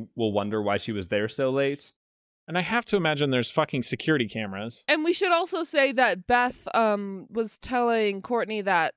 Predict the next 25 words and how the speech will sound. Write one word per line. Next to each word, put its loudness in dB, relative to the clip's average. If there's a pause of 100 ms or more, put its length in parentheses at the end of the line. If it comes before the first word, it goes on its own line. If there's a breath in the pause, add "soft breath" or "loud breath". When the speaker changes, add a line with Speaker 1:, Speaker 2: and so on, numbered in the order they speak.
Speaker 3:
Ben 4
was -4
looking -8
for -10
her. -6 (240)
Speaker 1:
Yes. 0
Speaker 3:
Yep. 2 (960)
Speaker 2:
Should -10
we? -8 (180)
Oh, 2
the, -8
the 2
boss. -2
Speaker 3:
Yep, -2
Speaker 2:
Right. -2
Speaker 3:
yep, -4
yep. -4
Speaker 2:
I -2
thought 0
you 0
meant -2
Isaac. -4
Speaker 3:
No, -2
no, 0
no. -4